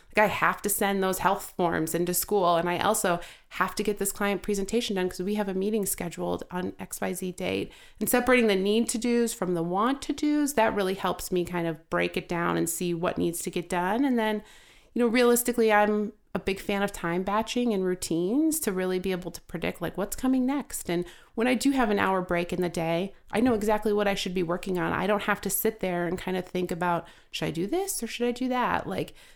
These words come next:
that organization, I guess, on the back end and organizing my brain, basically, um, helps me to just prioritize my time within a given day and a given week and know what I should be focusing on. And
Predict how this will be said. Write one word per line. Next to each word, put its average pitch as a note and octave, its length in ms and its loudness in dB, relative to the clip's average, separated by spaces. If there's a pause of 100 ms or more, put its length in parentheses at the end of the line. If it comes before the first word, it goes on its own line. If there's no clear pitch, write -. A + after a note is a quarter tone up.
that B3+ 340 4
organization, F#3+ 800 2
I F3+ 80 0
guess, F3 240 -2
on E3+ 140 -2
the E3 80 -4 (400)
back E3 320 0
end E3 340 2
and D#3+ 140 -2
organizing G#3 420 4
my E3 120 2
brain, E3+ 600 2 (140)
basically, F3 680 0 (360)
um, F#3 540 4 (160)
helps G#3+ 420 0
me F#3+ 300 4
to F#3+ 120 -4
just - 440 -4 (220)
prioritize A#3 640 2
my F#3+ 140 0
time G3 680 0
within G3 300 -2
a F3+ 60 -2
given E3+ 300 -2
day E3+ 440 0
and F#3 100 0
a F3 60 2
given E3 440 -4
week G#3 380 0
and F#3 200 0
know F3+ 100 0
what F3 180 0
I F#3+ 100 0
should - 180 -8
be - 80 0
focusing - 560 -4
on. C4+ 340 0
And F3+ 160 0